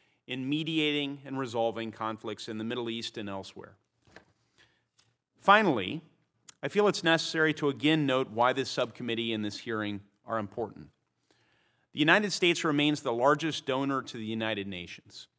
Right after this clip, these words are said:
paying twenty-two percent of the regular budget and twenty-five percent, uh, for peacekeeping operations. In twenty seventeen, the United States was assessed three point five billion dollars by the U N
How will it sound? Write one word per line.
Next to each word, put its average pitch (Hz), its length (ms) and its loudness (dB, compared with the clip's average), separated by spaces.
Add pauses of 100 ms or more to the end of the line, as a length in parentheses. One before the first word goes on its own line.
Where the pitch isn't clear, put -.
(300)
paying 147 220 0
twenty-two 185 640 -4
percent 143 400 -4
of 135 60 -4
the 120 80 -8
regular 113 340 -6
budget 101 460 -12
and 117 160 -12
twenty-five 156 720 -4
percent, 107 600 -10 (760)
uh, 135 80 -2 (140)
for 127 240 -4
peacekeeping 147 580 -6
operations. 104 800 -4 (640)
In 131 140 -8
twenty 170 260 2
seventeen, 170 560 0
the 175 40 -2
United 139 380 0
States 143 320 -6
was 123 180 -6
assessed 131 400 -4
three 143 200 -6
point 143 260 -6
five 131 300 -2
billion 135 300 -2
dollars 131 360 0
by 131 140 -4
the 127 100 -6
U 127 240 -6
N 127 220 -6